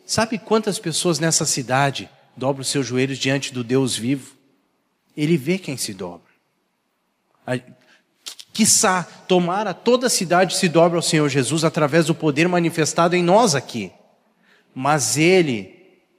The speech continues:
ainda assim, nos quer como indivíduos aos seus pés. Amém? Olha, eu ando meio emocionado com esses temas aí. Mas me perdoem todo esse emocionalismo nisso.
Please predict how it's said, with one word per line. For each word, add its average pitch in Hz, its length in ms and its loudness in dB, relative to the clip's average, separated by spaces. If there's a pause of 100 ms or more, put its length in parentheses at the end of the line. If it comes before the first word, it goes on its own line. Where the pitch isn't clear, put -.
(240)
ainda 151 380 0
assim, 175 260 -2
nos 160 200 -6
quer 151 200 -4
como 147 240 -6
indivíduos 127 460 -4
aos 123 140 -4
seus 131 220 -4
pés. - 640 -8 (680)
Amém? 139 460 0 (680)
Olha, 143 380 2 (600)
eu 131 140 4
ando 175 180 2
meio 180 140 2
emocionado 165 640 0
com 165 100 -6
esses - 240 -4
temas 135 380 -2
aí. 95 280 -8 (1120)
Mas 120 220 0
me 143 100 2
perdoem 139 380 2
todo 147 200 0
esse 135 180 0
emocionalismo 131 760 2
nisso. 117 420 -6